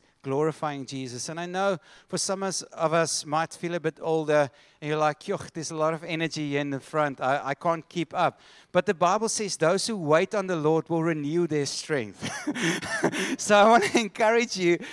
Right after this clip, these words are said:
is like, um, this, it's not about just young, vibey Team T students that's coming in and youthies that's, that, that's setting the pace. It's like those who wait upon the, and there's something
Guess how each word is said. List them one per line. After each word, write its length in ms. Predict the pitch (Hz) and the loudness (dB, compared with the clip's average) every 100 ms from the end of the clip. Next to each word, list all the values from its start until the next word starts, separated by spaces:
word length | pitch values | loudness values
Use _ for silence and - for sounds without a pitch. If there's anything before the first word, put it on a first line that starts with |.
| - 220 | -14 -2
is 200 | 190 165 | 0 4
like, 220 | 190 185 - - - 175 | 4 4 0 -20 -10 0
um, 460 | 170 175 170 170 - _ 143 | 4 4 2 -6 -20 _ 0
this, 320 | 175 180 - - - - _ | 0 0 -4 -14 -20 -20 _
it's 300 | - 170 - | -10 -8 -4
not 280 | 165 190 240 | 0 2 4
about 340 | 208 190 190 | 4 4 4
just 320 | - 190 - - - - | 0 -4 -6 -8 -16 -6
young, 640 | 131 160 180 175 170 147 135 | 2 2 2 -4 -6 -10 0
vibey 640 | 151 165 170 165 160 135 - _ _ _ _ _ _ _ _ _ _ - | 2 4 4 2 2 -2 -8 _ _ _ _ _ _ _ _ _ _ -4
Team 180 | 170 165 | -4 -2
T 200 | 175 165 | -4 -4
students 400 | - 170 165 165 | 0 0 0 -4
that's 180 | 143 | -8
coming 340 | - 160 151 175 | -2 0 0 0
in 280 | 160 151 139 | 0 0 2
and 360 | 139 147 135 - - - | 4 2 0 -8 -20 -12
youthies 540 | 131 156 160 156 135 - | 2 4 4 2 -4 0
that's, 320 | 139 - - | 0 0 -4
that, 220 | 147 143 - | -4 -4 -4
that's 240 | 143 131 - | -6 -6 -2
setting 300 | 180 160 143 | -2 -2 -4
the 80 | |
pace. 400 | - 170 135 - | -4 -2 -2 -4
It's 160 | 160 - | -8 -4
like 160 | 151 - _ - _ | -4 -4 _ -20 _
those 240 | 170 190 | -4 -2
who 80 | 214 | -4
wait 260 | 175 196 190 | -2 -2 -2
upon 260 | - 170 | -6 -6
the, 120 | 160 160 | -6 -6
and 100 | 165 | -2
there's 140 | 170 | 0
something 640 | - 220 220 - 233 220 | 0 0 -4 -6 -10 -10